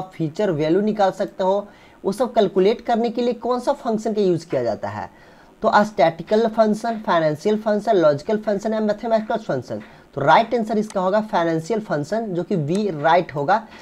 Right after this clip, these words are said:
जैसे कि देख जाइएगा आप Excel पे, तो अगर आप ईएमआई निकालना चाहते हैं तो उसमें आपको फार्मूला में जा करके देखो फाइनेंशियल फंक्शन है ना यहाँ पर फाइनेंशियल, ये फाइनेंशियल के द्वारा आप पीएमटी वगैरह को निकाल सकते हैं,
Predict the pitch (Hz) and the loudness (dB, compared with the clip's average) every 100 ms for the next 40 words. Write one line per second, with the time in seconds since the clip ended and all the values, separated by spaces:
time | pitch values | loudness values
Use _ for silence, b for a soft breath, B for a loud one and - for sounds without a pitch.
0 | B 175 190 247 226 190 139 175 185 143 | B -4 -4 -2 0 0 2 4 4 4
1 | 135 196 214 190 - 220 139 147 196 220 | 4 4 2 -4 0 0 0 -2 -4 -4
2 | B B B 190 202 240 202 220 202 190 | B B B 2 4 4 4 2 2 2
3 | 220 202 190 180 165 151 147 139 131 127 | 2 4 2 2 4 2 2 -2 -4 -4
4 | 143 180 220 226 180 - 214 220 - 214 | -2 -2 -2 -2 -4 -2 0 2 0 -4
5 | - 185 160 160 170 226 190 147 135 139 | 0 2 4 4 4 4 4 0 0 -2
6 | 185 185 214 - 156 160 156 - 226 220 | -2 -2 -6 -2 0 2 -2 -2 -4 -2
7 | 202 196 233 220 254 156 143 143 - 147 | -2 0 -2 -4 -2 -2 -2 -4 -4 -4
8 | 143 135 185 147 - B B B B 220 | -4 0 0 0 -2 B B B B -4
9 | 214 185 170 170 165 254 240 190 190 - | 2 2 4 2 0 -2 2 4 4 4
10 | - 196 190 165 160 151 220 180 165 170 | 4 2 2 2 2 0 0 2 4 2
11 | 190 196 156 151 160 185 - 143 - 139 | 2 0 0 2 4 4 0 -6 -6 -2
12 | 165 220 | -2 -2